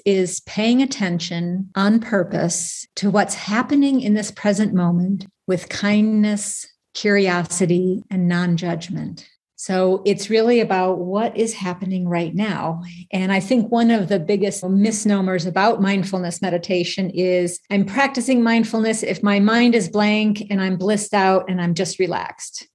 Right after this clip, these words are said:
And that's not what the definition's all about. It's paying attention to what's happening in this moment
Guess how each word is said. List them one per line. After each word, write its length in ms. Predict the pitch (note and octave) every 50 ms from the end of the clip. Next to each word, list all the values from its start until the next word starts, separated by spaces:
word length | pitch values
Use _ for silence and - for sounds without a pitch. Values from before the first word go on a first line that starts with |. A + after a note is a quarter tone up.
| _ _ _
And 460 | - G#3+ A3 A3 A3+ A3+ G#3 - -
that's 340 | - G#3 F#3+ B3+ C4 - -
not 200 | - A#3+ A3+ -
what 100 | G#3+ G#3
the 80 | G#3+ A3
definition's 680 | A3+ A3 A3 A3 - G#3 A#3+ - - - C#4 G3 E3+ G#3
all 140 | E3+ E3 E3+
about. 420 | D#3+ D#3+ D3+ C#3 C3+ - - - -
It's 420 | G3 F#3+ - - - - - - _ _ G3
paying 140 | G3+ A3+
attention 640 | C4 C4 B3+ A3 G#3+ F#3+ G#3+ G3+ G#3 - - G#3 G3+
to 80 | - -
what's 220 | - E3+ F3 -
happening 440 | - - F3+ F3+ F#3 - G#3+ G#3+ G#3+
in 80 | G#3+ G3+
this 160 | G3+ G3+ G#3
moment 460 | G#3 G3 G3+ C4 D4 A3 F#3 - -